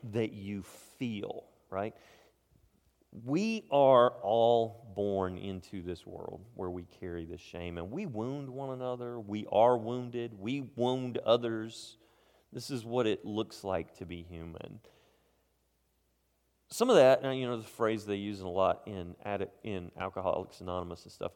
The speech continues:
i-, i-, is hurt people, hurt people. And we just continue this cycle of pain, partly mostly because we're trying to escape our own cycles of pain. This is, this is what we do. And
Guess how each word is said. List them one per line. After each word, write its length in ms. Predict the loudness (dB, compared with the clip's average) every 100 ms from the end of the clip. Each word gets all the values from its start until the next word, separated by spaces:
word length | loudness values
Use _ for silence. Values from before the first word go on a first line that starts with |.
| -10
i-, 100 | -12 -12 -10
i-, 120 | -12 -8
is 160 | -10 -10
hurt 420 | 2 4 4 0
people, 640 | -6 -6 -2 0 0 -2 0
hurt 360 | 2 2 0
people. 460 | -12 -12 -12 -16 -20 _
And 120 | -10
we 120 | -6 -6
just 220 | -8 -14 -16
continue 680 | -18 -14 -10 -8 -6 -8 -10 _ _ -4
this 180 | -4 -4
cycle 880 | -10 -10 -8 -4 -4 0 0 0 -10 -4
of 240 | -4 -4 -12
pain, 680 | -6 -2 0 -2 -4 -6 -10 -16 _ _ _ -20
partly 880 | -12 0 4 4 4 0 0 -4 -10 _ _ _ _ -4
mostly 640 | -4 -4 -10 -16 -14 -16 -18 -20 -10
because 260 | -10 -8 -10
we're 120 | -10
trying 360 | -12 -12 -10 -8
to 80 |
escape 640 | -8 -10 -12 -10 -8 -8 -6
our 220 | -2 -2 -2
own 180 | -6
cycles 500 | -10 -12 -12 -14 -16
of 80 | -18 -20
pain. 300 | -20 -20 -20 -18
This 180 | -18 -12
is, 220 | -12 -12 _ _ _ _ _ _ -10
this 100 | -4
is 40 |
what 140 | -2
we 100 | -2
do. 420 | -4 -2 0 2 0
And 140 | -2